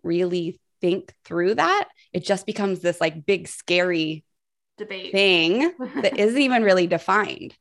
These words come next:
Speaker 2: Yeah.
Speaker 1: Right. So for example, if it's like, if the answer is like, "Oh my gosh, well, I'm just scared of, you know, divorce," for
Speaker 2: Mm-hmm.
Speaker 1: example, right? Like in a
Speaker 2: Yeah.
Speaker 1: relationship, I'm just scared, like, if I pick the wrong person, like, we're get-, we will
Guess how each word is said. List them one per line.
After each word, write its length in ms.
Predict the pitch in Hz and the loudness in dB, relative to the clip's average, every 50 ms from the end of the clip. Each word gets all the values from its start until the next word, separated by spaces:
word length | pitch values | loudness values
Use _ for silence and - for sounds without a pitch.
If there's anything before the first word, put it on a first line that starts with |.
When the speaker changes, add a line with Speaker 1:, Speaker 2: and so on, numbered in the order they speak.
| _ _ _ _ _ _ _ | _ _ _ _ _ _ _
Speaker 2:
Yeah. 680 | - 190 185 175 175 180 180 185 185 185 185 180 175 170 165 _ _ _ _ _ _ _ _ _ _ _ _ _ _ _ _ _ _ _ _ _ _ _ _ _ _ _ _ _ _ _ _ | -18 -12 -8 -6 -4 -4 -4 -4 -6 -6 -8 -10 -12 -16 -20 _ _ _ _ _ _ _ _ _ _ _ _ _ _ _ _ _ _ _ _ _ _ _ _ _ _ _ _ _ _ _ _
Speaker 1:
Right. 180 | - 170 170 175 | -2 0 0 2
So 120 | - 180 | 0 0
for 140 | 180 - 175 | 0 2 0
example, 400 | 165 160 - 170 165 165 165 165 165 | -2 0 -2 -2 -2 -2 0 -2 -2
if 100 | 160 - - | -2 -4 -6
it's 200 | 165 - - - | -8 -6 -2 0
like, 340 | 165 160 151 - - - _ _ _ _ _ | 0 0 0 -4 -10 -20 _ _ _ _ _
if 120 | - 170 - | -16 -14 -10
the 180 | - - - | -8 -6 -4
answer 220 | 165 165 160 - 165 | -4 -4 -4 -4 -6
is 120 | 160 160 | -6 -6
like, 160 | 170 160 - - - | -8 -10 -12 -12 -10
"Oh 60 | 180 | -8
my 120 | 180 170 165 | -6 -4 -2
gosh, 240 | 175 185 170 - | 0 -2 -2 -2
well, 80 | - 160 | -6 -6
I'm 60 | 151 147 | -6 -6
just 240 | 156 151 - - - | -8 -10 -14 -16 -12
scared 340 | - - 170 160 165 165 165 | -6 -4 -2 -2 -2 -2 -2
of, 360 | 156 160 156 151 147 - _ _ _ _ _ _ _ _ _ _ _ _ _ _ _ _ _ _ _ _ | -2 -2 -4 -4 -6 -10 _ _ _ _ _ _ _ _ _ _ _ _ _ _ _ _ _ _ _ _
you 100 | - 185 | -6 -6
know, 240 | - - - 180 - _ _ _ _ _ _ _ | -4 -6 -8 -10 -16 _ _ _ _ _ _ _
divorce," 680 | 160 175 170 190 185 160 - - - - - - - _ _ | -8 -4 0 0 0 0 0 -2 -6 -12 -20 -20 -20 _ _
for 120 | - - - | -8 -8 -8
Speaker 2:
Mm-hmm. 260 | 220 - 226 208 202 214 _ _ - | -8 -12 -14 -16 -16 -16 _ _ -12
Speaker 1:
example, 400 | - 180 180 160 - - - - | -10 -8 -6 -8 -8 -8 -6 -4
right? 200 | - 131 160 - | -2 -2 -2 -2
Like 140 | - 165 - | -4 -4 -4
in 80 | 175 165 | -4 -2
a 20 | |
Speaker 2:
Yeah. 40 | 160 | -2
Speaker 1:
relationship, 440 | 160 160 156 156 165 160 - 160 - | 0 -2 -2 -2 -4 -6 -6 -4 -4
I'm 140 | 165 156 151 | -4 -4 -4
just 180 | 147 160 - - | -6 -8 -10 -8
scared, 220 | - - 175 165 | -4 -2 0 0
like, 140 | 160 156 - | -2 -4 -4
if 60 | - | -6
I 60 | 156 | -10
pick 240 | 151 - - 170 - | -8 -8 -8 -8 -6
the 80 | 175 165 | -4 -4
wrong 160 | 160 151 151 | -4 -4 -6
person, 420 | - - - 156 147 - 185 214 | -6 -6 -6 -6 -4 -4 -2 -2
like, 140 | 202 175 - - | -2 -2 -2 -6
we're 60 | 156 | -10
get-, 200 | 143 - - - - | -10 -10 -12 -10 -8
we 140 | 156 151 143 | -10 -10 -10
will 220 | 156 156 143 143 | -8 -8 -8 -8